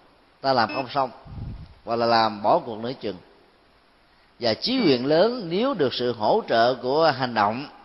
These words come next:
dấn thân đó, thì nó không còn là một mơ ước nữa mà là hiện thực. Trong khi đó, đó, những người sống trong sự tuyệt vọng đó, có thể là phát xuất từ một ý niệm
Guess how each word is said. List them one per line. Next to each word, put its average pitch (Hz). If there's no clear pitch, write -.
dấn 190
thân 170
đó, 190
thì 107
nó 127
không 175
còn 123
là 110
một 107
mơ 151
ước 233
nữa 131
mà 113
là 107
hiện 104
thực. 101
Trong 143
khi 143
đó, 135
đó, 185
những 202
người 139
sống 240
trong 170
sự 117
tuyệt 131
vọng 101
đó, 202
có 175
thể 131
là 131
phát 240
xuất -
từ 139
một 113
ý 269
niệm 160